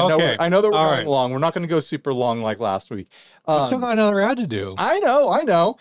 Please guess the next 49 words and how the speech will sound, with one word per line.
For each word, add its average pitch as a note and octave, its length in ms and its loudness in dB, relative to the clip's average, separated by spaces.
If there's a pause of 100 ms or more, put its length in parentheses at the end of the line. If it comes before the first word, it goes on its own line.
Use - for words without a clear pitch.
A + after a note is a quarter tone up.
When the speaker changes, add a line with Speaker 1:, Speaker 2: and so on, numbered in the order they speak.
(140)
Speaker 1:
We're F#3+ 120 -2
gonna C#4+ 180 0
make A3 180 -2
it, C#3 120 -2
though. B2+ 300 2 (1080)
We're G3 180 4
both F#3+ 240 4
gonna D3 220 0
die. A#2 400 -2 (800)
Like, D3+ 180 2
Speaker 2:
Okay. D#3+ 180 -2
Speaker 1:
it's, - 80 0
it's E3+ 140 2
unavoidable. E3 1040 0 (320)
Speaker 2:
Um, G#2 580 -4
Speaker 1:
You F#3 220 0
and A3 80 2
I G#3 200 0
are F#3 100 0
gonna D3+ 280 -2
die. G#2 440 -4 (200)
Speaker 2:
Yeah. A2 200 -2
Speaker 1:
And D3+ 200 0
then D3 120 0
after G3+ 320 -4
we D#3 140 -8
die, F3 300 0
we're C#3+ 180 -6
leaving F#3+ 380 -6
behind D3+ 380 -4
a B2+ 40 -8
body B2 600 -2
of G#2+ 140 -4
work. G2+ 260 -12
We're E2+ 80 -18
leaving D#3 280 -2
behind C#3+ 220 -2
all C3+ 120 0
these C3+ 200 -8
Speaker 2:
Well, B2 140 -2
I'm B2+ 140 -2
Speaker 1:
podcast A#2+ 80 -2
Speaker 2:
leaving C#3 220 -4
behind B2 260 -4
a - 20 -6
Speaker 1:
episodes. G#2+ 160 -10
Speaker 2:
body. B2 480 2
I D#3 160 -8
don't, C#3 220 -6